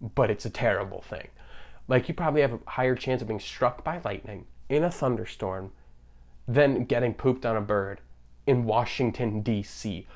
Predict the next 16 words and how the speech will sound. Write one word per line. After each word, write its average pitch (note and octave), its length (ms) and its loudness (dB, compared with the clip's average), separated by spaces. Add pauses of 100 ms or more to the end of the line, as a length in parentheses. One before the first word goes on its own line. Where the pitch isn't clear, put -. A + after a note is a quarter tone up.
(140)
Who F3 100 4
gets F3+ 180 2
pooped - 500 -2
on C#3+ 120 -2
a - 20 -2
bird B2+ 300 0
by G#2 100 2
Washington, G#2+ 640 2
D G2+ 120 0
C D2 220 -8
per G2+ 240 -4
day? F#2+ 220 -8 (340)
Like, A2 180 0
one G#2+ 360 2
or A2+ 80 2
two? A#2 400 -4